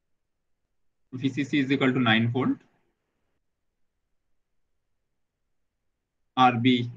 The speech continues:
is hundred kilo ohms. Now, typically the value of R B is large so that the base current can be, uh, can be moderate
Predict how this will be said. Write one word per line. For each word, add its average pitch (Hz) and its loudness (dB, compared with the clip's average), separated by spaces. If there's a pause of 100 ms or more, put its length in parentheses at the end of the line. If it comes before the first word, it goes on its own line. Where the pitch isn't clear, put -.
(1500)
is 117 -6 (120)
hundred 131 2
kilo 120 2
ohms. 208 -2 (1400)
Now, 139 0
typically 175 4
the 175 4
value 156 4
of 151 0
R 139 8
B 151 -2
is 139 -6
large 135 6
so 143 -6
that 135 0
the 135 -2
base 127 2
current 131 0
can 120 0
be, 120 -2
uh, 110 -2
can 113 -4
be 117 -2
moderate 117 0